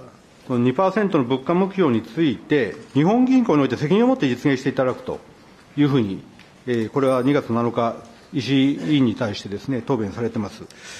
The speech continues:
えー、他方で、麻生財務大臣は、日銀だけに押し付ければ甚だ偏ると、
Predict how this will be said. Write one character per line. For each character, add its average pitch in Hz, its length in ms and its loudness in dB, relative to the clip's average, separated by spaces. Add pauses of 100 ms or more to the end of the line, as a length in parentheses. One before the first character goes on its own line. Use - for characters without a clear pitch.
(360)
え 156 480 4
ー、 - 120 -16 (140)
他 170 80 0
方 214 120 4
で、 127 320 0 (100)
麻 165 100 0
生 185 140 0
財 160 120 2
務 143 80 2
大 147 160 4
臣 127 220 2
は、 113 300 0
日 135 280 0
銀 208 140 4
だ 240 100 2
け 233 80 2
に 175 60 4
押 123 120 2
し - 60 -12
付 - 100 -16
け 190 80 2
れ 190 80 2
ば 139 160 2
甚 139 200 0
だ 147 100 2
偏 147 280 2
る 190 120 -2
と、 - 140 -8